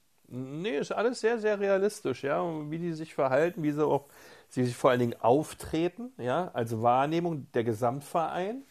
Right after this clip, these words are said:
Ja, das ist immer sehr, sehr, sehr geschlossen. Da schießt nie einer irgendwie anders weg oder irgendwo kommt mal ein Statement von irgendeinem Präsidiumsmitglied oder irgendeinem ehemaligen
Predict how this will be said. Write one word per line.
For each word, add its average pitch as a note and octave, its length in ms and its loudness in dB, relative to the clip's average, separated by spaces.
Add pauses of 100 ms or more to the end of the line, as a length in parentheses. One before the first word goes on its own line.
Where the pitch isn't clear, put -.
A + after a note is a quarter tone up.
(520)
Ja, A#2+ 100 4
das B2 160 2
ist C3+ 140 0
immer C#3+ 240 2
sehr, D3+ 320 8
sehr, E3 240 6
sehr D#3 180 2
geschlossen. D#3 720 -4
Da B2 220 2
schießt - 400 -8
nie E3+ 180 -2
einer E3 640 0
irgendwie D#3+ 520 -2
anders D#3 600 -2
weg D3 260 -2
oder C#3+ 460 2
irgendwo D#3 260 -2
kommt D3+ 220 -6
mal D3+ 80 -2
ein D3 80 -8
Statement D3 640 -4
von C#3 160 -2
irgendeinem D3 360 -4
Präsidiumsmitglied C#3 1160 0
oder C#3 220 2
irgendeinem C3+ 360 -4
ehemaligen C#3 840 -2